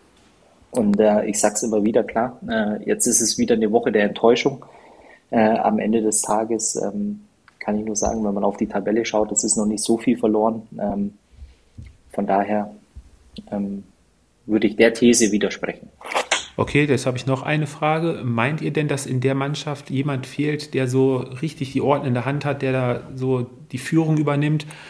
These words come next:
Speaker 2: Ich weiß nicht, äh, Sabitzer ist da weggebrochen. Äh, hinten sehe ich da eigentlich nur, äh, Willi Orban wirklich, der da ein bisschen versucht, für Ordnung zu sorgen. Und ja, im Mittelfeld sollte es eigentlich Kevin Kampel machen.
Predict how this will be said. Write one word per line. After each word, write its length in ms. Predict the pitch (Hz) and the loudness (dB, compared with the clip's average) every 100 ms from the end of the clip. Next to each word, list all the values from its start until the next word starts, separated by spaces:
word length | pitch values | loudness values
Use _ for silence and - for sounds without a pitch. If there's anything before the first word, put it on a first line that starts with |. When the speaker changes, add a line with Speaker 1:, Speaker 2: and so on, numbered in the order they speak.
| - - | -20 -14
Speaker 2:
Ich 100 | - | -2
weiß 220 | 131 131 | 2 2
nicht, 160 | 123 - | 0 0
äh, 100 | 120 | -2
Sabitzer 420 | 117 127 143 139 | 2 0 0 -2
ist 100 | 127 | -2
da 100 | 117 | 2
weggebrochen. 600 | 120 135 127 139 143 147 | 2 0 -2 -2 0 -4
Äh, 180 | 123 117 | -4 -4
hinten 300 | 117 147 131 | 0 0 2
sehe 140 | 123 135 | 2 2
ich 100 | 135 | 2
da 140 | - | -2
eigentlich 500 | 120 139 143 143 - | 0 0 0 -2 0
nur, 340 | 135 131 123 | 2 2 2
äh, 240 | 120 120 117 | 2 2 2
Willi 220 | 123 120 | 4 4
Orban 560 | 113 127 143 160 165 143 | 4 2 2 0 -2 -2
wirklich, 420 | 151 170 156 - | -4 -2 -4 -2
der 160 | 151 | -2
da 340 | 151 147 143 143 - - - - - - | 0 0 0 -4 -14 -20 -18 -18 -16 0
ein 120 | 120 | 2
bisschen 280 | 143 - 147 | 2 2 0
versucht, 380 | 147 131 151 - | 0 2 0 0
für 140 | - | 0
Ordnung 280 | 147 160 151 | 0 0 -2
zu 120 | 147 | -2
sorgen. 360 | 139 156 156 131 | 0 2 2 0
Und 140 | 131 | 2
ja, 120 | 127 | 2
im 140 | 113 117 | 4 2
Mittelfeld 380 | 135 131 131 131 | 2 0 0 2
sollte 200 | 131 131 | 2 2
es 140 | 131 | 0
eigentlich 260 | 123 123 - | -2 -2 -2
Kevin 220 | 123 117 | -2 -2
Kampel 360 | - 117 135 | -2 -2 0
machen. 460 | 139 147 175 180 | 0 -2 -2 -4